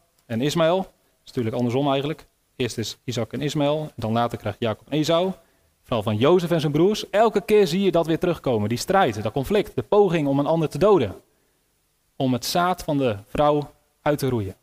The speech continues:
Dat komt heel duidelijk ook naar voren in Exodus. In Exodus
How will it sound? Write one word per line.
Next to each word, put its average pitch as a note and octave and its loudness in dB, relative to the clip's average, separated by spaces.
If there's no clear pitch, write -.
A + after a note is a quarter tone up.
Dat - -6
komt F#3 2
heel F#3+ 2
duidelijk F3 2
ook D#3+ -2
naar D#3 0
voren C#3 0
in C#3 -2
Exodus. C3+ 0
In C#3+ -2
Exodus F#3 2